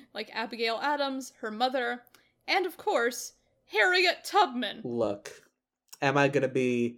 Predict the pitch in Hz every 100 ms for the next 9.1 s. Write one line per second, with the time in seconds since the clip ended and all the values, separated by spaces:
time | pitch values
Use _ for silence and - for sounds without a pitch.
0 | _ - _ _ _ 156 147 - 165 147
1 | 135 - 147 131 131 123 120 - - 120
2 | 117 - - - 139 - 151 127 123 117
3 | - - 131 127 127 120 127 120 135 147
4 | 170 202 196 294 - 247 277 311 311 -
5 | 320 277 262 214 190 185 - - - -
6 | - _ _ - - _ - 233 233 -
7 | 247 - 190 175 151 - - - - -
8 | - 440 349 247 247 302 262 254 254 247